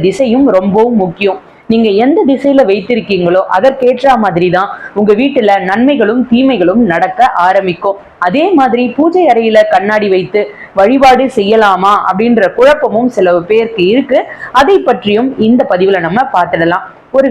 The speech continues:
வீட்டுல கண்ணாடி எங்கெல்லாம் வைக்கலாம், எப்படி வைக்கலாம் அப்படின்றத இப்ப நான் உங்களுக்கு சொல்லிடுறேன். இதன் மூலமாக உங்க வீட்டில் இருக்கின்ற துரதிர்ஷ்டம் நீங்கி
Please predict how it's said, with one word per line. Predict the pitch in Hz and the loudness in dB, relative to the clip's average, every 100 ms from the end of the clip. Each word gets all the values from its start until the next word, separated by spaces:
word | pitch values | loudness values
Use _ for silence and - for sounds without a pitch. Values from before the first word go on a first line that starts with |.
| 285 | 0
வீட்டுல | 349 208 226 226 | 0 0 0 0
கண்ணாடி | 226 277 277 226 180 | 0 2 2 2 0
எங்கெல்லாம் | 208 214 220 208 | 0 0 0 -2
வைக்கலாம், | 170 185 202 240 233 247 | -2 -2 -2 -2 -2 -2
எப்படி | 311 285 196 | 0 -2 -2
வைக்கலாம் | 196 190 185 175 | -2 -2 -2 -2
அப்படின்றத | 175 196 170 165 285 339 - - 240 | -2 0 -2 0 0 -2 -10 -6 -2
இப்ப | 311 262 | 0 0
நான் | 208 | 0
உங்களுக்கு | 180 175 165 320 330 - | 0 0 0 -4 -4 -4
சொல்லிடுறேன். | 185 190 175 233 277 - - 196 | -2 0 0 -2 -4 -12 -8 -2
இதன் | 262 233 208 | 0 0 2
மூலமாக | 240 226 190 170 208 214 | 0 0 -2 0 0 0
உங்க | 180 180 | -2 0
வீட்டில் | 262 - 262 226 | 0 0 0 0
இருக்கின்ற | 202 226 208 220 226 - - - - | -2 -4 0 0 0 -4 -16 -12 -2
துரதிர்ஷ்டம் | 196 269 302 294 - 320 254 | 2 2 0 -2 0 0 2
நீங்கி | 247 240 233 | 2 2 0